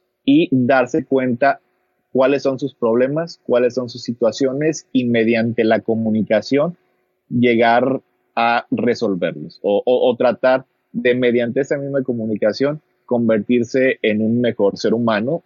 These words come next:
Y esto es lo que tiene el personaje principal, Ted Lasso. O sea, tiene una gran habilidad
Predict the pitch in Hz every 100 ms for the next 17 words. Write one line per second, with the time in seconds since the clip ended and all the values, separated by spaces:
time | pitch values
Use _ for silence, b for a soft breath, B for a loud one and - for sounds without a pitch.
0 | - 247 139 156 - - 123 120 131 113
1 | 117 104 92 101 98 107 - 90 92 95
2 | 110 101 101 95 _ 92 85 - 95 330
3 | - 98 87 104 101 98 - _ _ _
4 | - 135 135 165 160 120 127 139 135 98
5 | 101 110 120 123 135 156 147 127 117 117
6 | 120